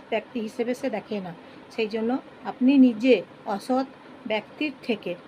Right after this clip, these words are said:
সাবধান হয়ে যান। যদি আপনি নিজে নিরাপত্তা চান, আপনার নিজের তো একটা নিরাপত্তা দরকার, সেই জন্য বন্ধুরা, অসৎ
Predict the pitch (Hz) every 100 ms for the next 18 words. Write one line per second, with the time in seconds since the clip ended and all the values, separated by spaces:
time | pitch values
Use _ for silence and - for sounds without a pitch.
0 | - 196 196 202 247 262 202 180 170 170
1 | 180 202 - - - - - - - 233
2 | 220 254 269 226 - 269 254 240 208 247
3 | 190 - - 240 254 254 240 - 247 247
4 | 202 180 170 - - - - - 226 240
5 | 226 233 226 247 - 254 240 254 226 220
6 | 220 233 226 233 202 202 185 - 175 -
7 | - - - 240 220 226 220 208 202 196
8 | - - 240 226 240 202 - - - 208
9 | - 262